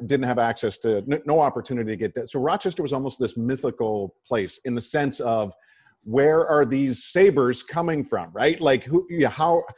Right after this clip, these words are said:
where is this? And, you know, why can't I ever see them on T V and whatever? So it was just reading about them that I,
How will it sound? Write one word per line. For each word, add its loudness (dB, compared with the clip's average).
where 8
is 8
this? 6
And, 2
you 6
know, 8
why 6
can't 2
I 6
ever 2
see -2
them -2
on -2
T -6
V -2
and -2
whatever? -2
So 2
it -4
was -4
just -8
reading 0
about -4
them -10
that -6
I, -4